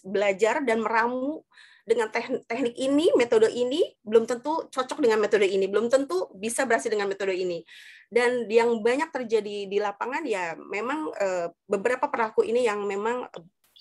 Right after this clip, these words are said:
sering, sering, sering sekali muncul dan, dan, dan bukan hal yang mudah untuk, eh, di-reduce atau dihindari atau dikurangi atau,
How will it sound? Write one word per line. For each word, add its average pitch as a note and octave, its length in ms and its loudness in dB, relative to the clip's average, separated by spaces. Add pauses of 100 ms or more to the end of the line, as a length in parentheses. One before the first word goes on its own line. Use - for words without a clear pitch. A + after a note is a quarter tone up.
(160)
sering, D4+ 480 -4
sering, B3+ 400 0
sering A3+ 240 0
sekali G3 320 -2
muncul F#3+ 480 -4
dan, F3+ 540 -4
dan, F3+ 260 -2 (460)
dan F#3 460 0 (520)
bukan A3+ 320 0
hal C4 240 2
yang G#3+ 160 2
mudah G3+ 320 -2
untuk, G3 480 -4
eh, F3 480 -2
di-reduce G3 1400 -2
atau - 160 -4
dihindari F#3 1040 2
atau A#3 160 2
dikurangi B3+ 560 0
atau, G#3+ 480 -2